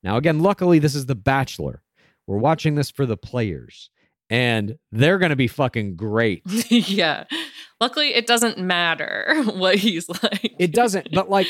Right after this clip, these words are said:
Speaker 1: I like a bachelor who can present a tone for the season. The Great One did that in season twenty-one.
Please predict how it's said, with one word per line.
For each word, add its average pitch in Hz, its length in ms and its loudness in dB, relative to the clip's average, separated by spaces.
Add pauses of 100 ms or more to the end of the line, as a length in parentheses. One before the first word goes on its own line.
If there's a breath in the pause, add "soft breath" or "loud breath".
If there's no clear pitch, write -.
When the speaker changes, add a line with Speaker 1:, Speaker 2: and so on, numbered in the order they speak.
(120)
Speaker 1:
I 240 140 2
like 214 460 0
a 160 60 0
bachelor 151 460 0
who 143 120 0
can 139 200 -6
present 135 440 -2 (300)
a 110 260 4
tone 175 460 4
for 147 160 0
the 131 100 2
season. 85 520 -2 (340)
The 101 80 2
Great 139 300 4
One 101 200 2
did 85 160 2
that 82 180 4
in 82 100 0
season 101 280 2
twenty-one. 117 580 2